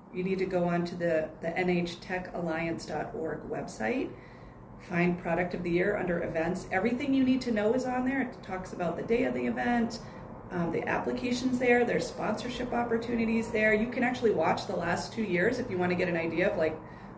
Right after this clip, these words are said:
what would this be like. Um, I encourage you to apply. If you're not a techie and you don't have a product, you can still participate by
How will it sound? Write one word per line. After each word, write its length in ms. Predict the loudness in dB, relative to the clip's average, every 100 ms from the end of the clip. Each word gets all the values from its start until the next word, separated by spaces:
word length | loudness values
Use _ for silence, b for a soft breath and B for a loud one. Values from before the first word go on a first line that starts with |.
| -8
what 220 | -2 0 0
would 120 | 0
this 200 | 0 -2
be 240 | 0 2
like. 380 | 4 2 0 -8 B B B B B
Um, 600 | 2 4 6 4 2 -2 -6 -2
I 80 | 2
encourage 580 | 2 2 0 0 0 0
you 100 | 2
to 140 | 2
apply. 520 | 2 0 0 0 0 0
If 220 | 0 2
you're 160 | 4 6
not 220 | 6 6
a 40 |
techie 460 | 4 2 2 2 2
and 80 | 4
you 80 |
don't 140 | 6 6
have 100 | 4
a 80 | 2
product, 480 | 2 2 2 0
you 60 | -6
can 160 | -4 -4
still 240 | -2 0
participate 720 | 0 -2 -2 -4 0 2 2
by 300 | 0 0 -2